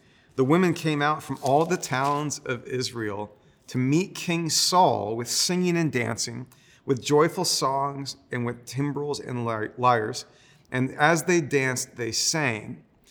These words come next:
"Saul has slain his thousands and David his tens of thousands." Saul was very angry, and this refrain displeased him greatly.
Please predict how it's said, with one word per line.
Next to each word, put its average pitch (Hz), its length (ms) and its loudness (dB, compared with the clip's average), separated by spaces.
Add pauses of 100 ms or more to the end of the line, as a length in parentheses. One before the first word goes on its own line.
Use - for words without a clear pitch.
(220)
"Saul 170 540 4
has 185 180 0
slain 151 460 -2
his 143 180 -2
thousands 135 880 -2 (540)
and 131 480 2
David 147 640 6
his 120 500 -4 (200)
tens 135 520 0
of 123 140 -6
thousands." 113 800 -8 (800)
Saul 165 320 6
was 165 140 4
very 151 320 2
angry, 123 400 -6
and 123 480 -10
this 139 140 -4
refrain 147 420 -2
displeased 147 640 -4
him 143 180 -4
greatly. 113 580 -4